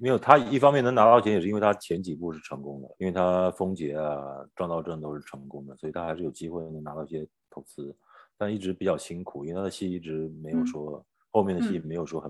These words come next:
Speaker 1: 卖的。
Speaker 2: 嗯。
Speaker 1: 然后大家也看到他戏里那个东西的气质不是很商业，
Speaker 2: 嗯。
Speaker 1: 然后，
Speaker 2: 嗯。
Speaker 1: 但他就是一直非常强烈的想拍嘛，所以包括《天水围日与夜》也是嘛，最后不是找了王晶投资嘛，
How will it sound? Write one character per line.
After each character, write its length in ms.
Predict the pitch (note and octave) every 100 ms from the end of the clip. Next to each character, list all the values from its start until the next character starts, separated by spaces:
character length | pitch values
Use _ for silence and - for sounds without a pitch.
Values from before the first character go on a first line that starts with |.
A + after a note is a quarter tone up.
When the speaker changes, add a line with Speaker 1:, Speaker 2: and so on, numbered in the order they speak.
| B1+
Speaker 1:
卖 240 | D#2 D#2 C#2
的。 80 |
Speaker 2:
嗯。 40 | -
Speaker 1:
然 80 | D#2+
后 60 |
大 120 | F#2 G#2
家 60 |
也 40 | F#2+
看 200 | G2+ F2
到 260 | F2 D#2 - - - - _
他 240 | F#2+ G2 G2
戏 220 | - G#2
里 420 | D#2+ D2+ D2 D2
那 120 | F2+
个 100 | E2
东 160 | D#2+ F2+
西 100 | F2
的 120 | E2 D#2
气 240 | - F#2
质 200 | D#2+ E2+
不 160 | D2+ D2+
是 140 | D#2
很 100 | D#2
商 240 | C2 D2+ D2+
业， 140 | D2
Speaker 2:
嗯。 320 | - _ -
Speaker 1:
然 80 | -
后， 80 | -
Speaker 2:
嗯。 340 | G#3+ G3+ G#3 - _ _ _ _
Speaker 1:
但 140 | G#2
他 100 | G2+
就 140 | G2+ G#2
是 100 | G#2+
一 80 | G2
直 300 | F2 E2+ F2+ -
非 160 | G#2
常 380 | - D#2 D2 D#2+
强 240 | - D2 D#2
烈 140 | F2
的 80 | D2
想 200 | - - -
拍 140 | D2+ D2 D2+
嘛， 140 | C#2+ - -
所 160 | -
以 60 | F#2
包 160 | D#2+ G2
括 160 | G2+
《天 140 | F#2+ F#2+
水 80 | D2+
围 100 | D2+
日 160 | F2+
与 140 | D#2+ D2
夜》 120 | D#2+
也 120 | C#2+
是 180 | C#2 D2
嘛， 80 | C#2 _ - - -
最 120 | -
后 40 | G2+
不 80 | F#2
是 100 | F#2+
找 220 | F#2 D2
了 80 | D#2+
王 200 | D2+ E2
晶 400 | E2+ F2 F2+ F2+ _
投 180 | - D2
资 200 | - D#2
嘛， 120 | C#2+